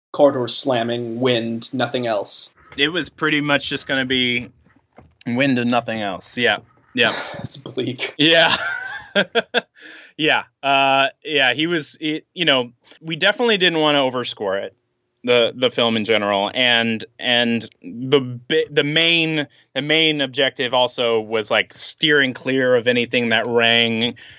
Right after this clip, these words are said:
Speaker 2: like, too traditionally horror score
Speaker 1: Mm-hmm.
Speaker 2: or what, um, you know, because it's just not really the tone of the film. It's, it's deeply unsettling and,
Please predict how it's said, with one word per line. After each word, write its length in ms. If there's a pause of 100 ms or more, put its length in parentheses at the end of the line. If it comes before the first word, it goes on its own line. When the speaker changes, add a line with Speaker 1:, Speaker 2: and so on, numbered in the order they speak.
(160)
Speaker 2:
like, 260
too 680
traditionally 680
horror 400
score 640 (140)
Speaker 1:
Mm-hmm. 200
Speaker 2:
or 80
what, 180 (400)
um, 420
you 100
know, 100
because 260
it's 140
just 160
not 200
really 380
the 120
tone 200
of 60
the 60
film. 320
It's, 220
it's 160 (200)
deeply 360
unsettling 760
and, 500